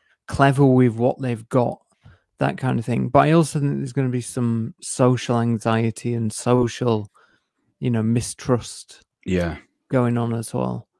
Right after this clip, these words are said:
Speaker 1: Um, you know, you, you certainly have that when you're out. But like I say, I never see anyone out there. For all I know, it's, like, twenty-eight days later.
Speaker 2: I suppose, 'cause I,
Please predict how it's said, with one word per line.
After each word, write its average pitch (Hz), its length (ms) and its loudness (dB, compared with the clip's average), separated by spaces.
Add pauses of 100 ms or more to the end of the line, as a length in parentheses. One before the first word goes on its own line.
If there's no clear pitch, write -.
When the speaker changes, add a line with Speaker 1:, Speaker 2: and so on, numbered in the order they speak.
(440)
Speaker 1:
Um, 113 540 -4 (240)
you 156 120 -6
know, 127 120 -2
you, 135 200 -2
you 170 220 -6
certainly 185 400 0
have 110 220 -4
that 117 260 -4
when 131 220 0
you're 117 160 2
out. 127 200 2
But 139 80 4
like 185 220 6
I - 20 0
say, 175 260 2
I 165 80 2
never 156 240 4
see 160 260 4
anyone 127 320 4
out 156 240 2
there. 151 220 0 (560)
For - 160 6
all 165 160 10
I 143 140 8
know, 135 240 8
it's, - 200 0
like, 135 240 0
twenty-eight 131 520 -2
days 120 320 -6
later. 156 280 -8 (340)
Speaker 2:
I 110 40 -10
suppose, 143 340 6
'cause - 100 -2
I, 131 140 6